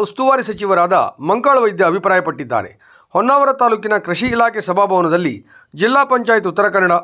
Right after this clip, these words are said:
ತಾಲೂಕಾ ಪಂಚಾಯತ್ ಹೊನ್ನಾವರ, ಕೃಷಿ ಇಲಾಖೆ, ಕರ್ನಾಟಕ ಪ್ರದೇಶ ಕೃಷಿಕ ಸಮಾಜ ಇವರ ಸಂಯುಕ್ತ ಆಶ್ರಯದಲ್ಲಿ ರಾಷ್ಟ್ರೀಯ ರೈತ ದಿನಾಚರಣೆ ಅಂಗವಾಗಿ ರೈತರಿಗೆ ತರಬೇತಿ ಕಾರ್ಯಕ್ರಮ ಉದ್ಘಾಟಿಸಿ ಮಾತನಾಡಿದರು. ದಿವಂಗತ ಚೌಧರಿಯವರು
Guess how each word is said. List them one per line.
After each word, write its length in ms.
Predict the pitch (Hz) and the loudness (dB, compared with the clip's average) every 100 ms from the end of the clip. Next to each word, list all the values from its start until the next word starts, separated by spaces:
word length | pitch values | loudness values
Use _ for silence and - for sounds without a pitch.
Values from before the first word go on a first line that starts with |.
| - - | -6 -2
ತಾಲೂಕಾ 360 | 180 247 262 254 | 0 2 2 0
ಪಂಚಾಯತ್ 380 | 233 214 208 170 | 0 0 -2 0
ಹೊನ್ನಾವರ, 300 | 170 202 190 175 175 _ _ - | 0 2 4 2 -2 _ _ -4
ಕೃಷಿ 260 | 196 196 269 | -2 0 0
ಇಲಾಖೆ, 340 | 240 202 185 185 - - | 2 0 -2 -10 -8 -4
ಕರ್ನಾಟಕ 380 | 185 262 269 262 196 | 0 0 0 -2 -2
ಪ್ರದೇಶ 260 | 202 214 214 - | 0 2 0 -4
ಕೃಷಿಕ 260 | 147 254 254 226 | -4 -2 0 0
ಸಮಾಜ 240 | 208 185 185 | 0 2 0
ಇವರ 180 | 180 185 156 98 _ - _ - | 0 0 0 -2 _ -20 _ -4
ಸಂಯುಕ್ತ 380 | 240 277 269 269 | 0 0 0 2
ಆಶ್ರಯದಲ್ಲಿ 600 | 220 202 190 175 190 131 - _ _ - | 2 2 0 0 -2 -4 -8 _ _ -4
ರಾಷ್ಟ್ರೀಯ 420 | 175 226 247 269 | -2 -2 -2 0
ರೈತ 200 | 208 240 269 240 | 2 2 0 0
ದಿನಾಚರಣೆ 440 | 233 226 220 214 175 | 0 0 0 0 0
ಅಂಗವಾಗಿ 440 | 185 185 175 170 113 _ _ _ _ - | 2 2 0 -4 -12 _ _ _ _ 0
ರೈತರಿಗೆ 440 | 214 233 254 208 214 - | 0 2 0 0 -2 -2
ತರಬೇತಿ 420 | 180 220 277 269 269 | 0 2 2 -2 0
ಕಾರ್ಯಕ್ರಮ 340 | 226 208 202 190 170 | 0 0 -2 -4 -4
ಉದ್ಘಾಟಿಸಿ 480 | 170 185 160 - 165 - 160 | -2 -2 -2 -6 -6 -4 -4
ಮಾತನಾಡಿದರು. 540 | 180 170 147 110 95 - - - - 156 | 0 0 -2 -4 -12 -16 -20 -20 -8 0
ದಿವಂಗತ 380 | 233 277 269 226 226 - | 2 2 2 0 -2 0
ಚೌಧರಿಯವರು 560 | 190 233 220 185 185 | 0 2 2 2 2